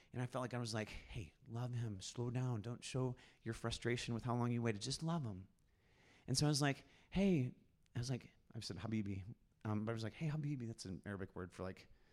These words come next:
whatever. It's a nice word. And so I said, I said, like, "Hey," um,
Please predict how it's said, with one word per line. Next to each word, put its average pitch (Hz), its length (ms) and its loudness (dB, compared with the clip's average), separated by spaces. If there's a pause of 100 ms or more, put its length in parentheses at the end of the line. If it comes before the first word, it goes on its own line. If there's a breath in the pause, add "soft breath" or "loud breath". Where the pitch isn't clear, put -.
(280)
whatever. 85 280 -10
It's - 120 -10
a - 40 -8
nice 92 200 -4
word. 90 160 -10 (380 loud breath)
And 139 140 6
so 156 120 10
I 143 120 6
said, 139 260 4 (300 loud breath)
I - 40 2
said, 170 160 4
like, 165 160 6
"Hey," 175 420 12 (320 loud breath)
um, 139 360 6